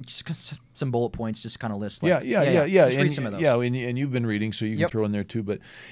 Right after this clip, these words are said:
Speaker 2: yeah, there tended to be, like, as we, we got to the end of the seventeenth century, so late sixteen hundreds, I
Speaker 1: Yeah.
Speaker 2: always have to think that through.
Speaker 1: Yep.
Speaker 2: Early seventeen hundreds, um, there were a lot of, um, the, it, it's,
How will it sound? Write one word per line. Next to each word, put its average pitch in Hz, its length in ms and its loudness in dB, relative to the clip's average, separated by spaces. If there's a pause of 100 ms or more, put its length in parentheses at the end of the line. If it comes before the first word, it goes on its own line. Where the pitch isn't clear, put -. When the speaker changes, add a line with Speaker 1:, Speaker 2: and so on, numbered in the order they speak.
Speaker 2:
yeah, 214 180 8
there 160 160 4
tended 185 340 4
to 165 60 4
be, 147 240 4
like, 131 240 -2
as 120 160 -2
we, 123 300 -4
we 123 240 -2
got 127 220 0
to 120 100 -6
the 113 180 -4
end 123 320 0
of 117 360 -2
the 104 100 -4
seventeenth 135 560 -4
century, 95 360 -8
so 107 160 -10
late 110 200 -8
sixteen 110 420 -8
hundreds, 90 320 -8
I 92 40 -6
Speaker 1:
Yeah. 92 80 -4
Speaker 2:
always 95 180 -6
have 95 140 -8
to 80 80 -12
think 98 200 -10
that - 180 -8
through. 85 260 -8 (120)
Speaker 1:
Yep. 110 160 -8 (140)
Speaker 2:
Early 127 220 2
seventeen 110 440 -2
hundreds, 90 360 -6 (380)
um, 110 400 -2
there 135 140 -2
were 127 80 4
a 123 60 4
lot 120 160 6
of, 113 120 2
um, 110 340 0 (120)
the, 127 380 -6
it, - 120 -6
it's, - 300 -10